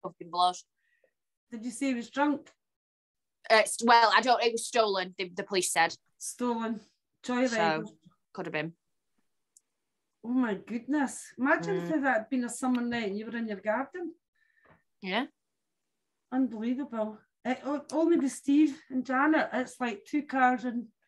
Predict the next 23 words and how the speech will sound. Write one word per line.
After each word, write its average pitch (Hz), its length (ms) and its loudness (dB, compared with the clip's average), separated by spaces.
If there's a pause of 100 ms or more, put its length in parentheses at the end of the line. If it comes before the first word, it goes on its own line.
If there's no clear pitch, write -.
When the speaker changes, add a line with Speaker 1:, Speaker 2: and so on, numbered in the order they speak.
(920)
Speaker 2:
anyway, 262 260 2
I'm 254 100 4
not 277 120 2
going - 140 4
to 247 40 -4
Speaker 1:
Right. - 100 -10
Speaker 2:
say 220 140 4
what 240 140 -2
I - 20 -4
was 247 160 -6
thinking 269 460 2
because 254 360 -2
that 240 200 -2
would 240 100 -8
be 233 120 -8
bad 240 280 -2
luck. 208 300 -2 (260)
So 233 460 -6
I'm 226 260 -6 (480)
glad 262 300 0
that 214 160 -6
they're 247 200 -2
okay 233 480 -4